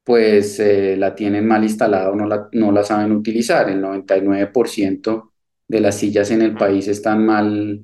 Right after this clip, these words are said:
están mal instaladas porque es un accesorio o un implemento de seguridad, no es algo que hay que tomar a la ligera, no es un producto como un juguete.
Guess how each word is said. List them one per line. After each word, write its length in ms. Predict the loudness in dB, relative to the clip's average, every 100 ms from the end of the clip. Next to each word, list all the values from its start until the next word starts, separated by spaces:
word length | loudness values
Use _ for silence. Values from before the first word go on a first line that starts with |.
| -14 -12
están 360 | -12 -6 -4
mal 180 | -2 0
instaladas 760 | -2 -2 0 2 2 0 -4 -16 _ _ _ _ _ _ _ _ _ -8
porque 280 | -6 -2
es 140 | -2 2
un 460 | 4 4 4 0 -12 _ _ _ _ _
accesorio 1120 | -6 -4 -4 -2 2 2 4 4 2 -2 -10 _ _ _ _ _ _ _ _ -8
o 80 | -4
un 280 | 0 2 2
implemento 840 | 2 2 2 4 4 4 4 2
de 100 | 2
seguridad, 680 | 0 -2 -4 0 2 2 2
no 320 | 0 0 0
es 580 | 0 0 -4 -10 -18 _ _ _ _ _ -2
algo 480 | 0 2 2 2
que 100 | 2 0
hay 120 | 0
que 100 | -2
tomar 300 | -2 -2 0
a 60 |
la 120 | 2 2
ligera, 460 | 0 0 2 2
no 300 | -4 -4 -4
es 160 | -4 -4
un 180 | -2 0
producto 760 | 2 4 2 0 2 4 2 0
como 200 | -4 -4
un 60 | -2
juguete. 540 | 0 2 0 -4